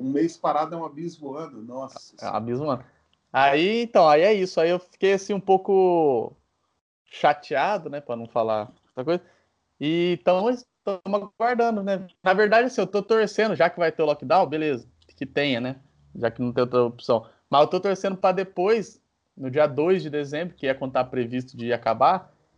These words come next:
Speaker 2: que comece a ficar muito bom. Porque, assim, eu, tá na hora de começar a ficar muito bom as coisas, pra mim.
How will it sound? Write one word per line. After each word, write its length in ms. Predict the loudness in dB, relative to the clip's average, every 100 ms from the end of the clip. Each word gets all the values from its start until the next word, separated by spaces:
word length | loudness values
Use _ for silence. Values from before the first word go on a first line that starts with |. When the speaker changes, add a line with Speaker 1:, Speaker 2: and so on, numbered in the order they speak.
| _
Speaker 2:
que 120 | -14
comece 520 | -4 0 2 4 2 0
a 60 | -8
ficar 380 | -10 0 4 4
muito 380 | 2 -4 -6 -2
bom. 340 | 0 0 -4 _ _
Porque, 160 | _
assim, 400 | -6 -4 -8 -8 -10 _ _ _
eu, 300 | -10 -6 -6
tá 160 | -2 -2
na 140 | 2
hora 200 | 4 2 0
de 120 | -8
começar 320 | -6 -2 -2
a 40 |
ficar 180 | -2 -2
muito 220 | -2 -4 -2
bom 300 | 0 0 -8 _
as 160 | -8
coisas, 340 | -4 -2 -2 -4
pra 280 | _ 2 2
mim. 260 | 0 -6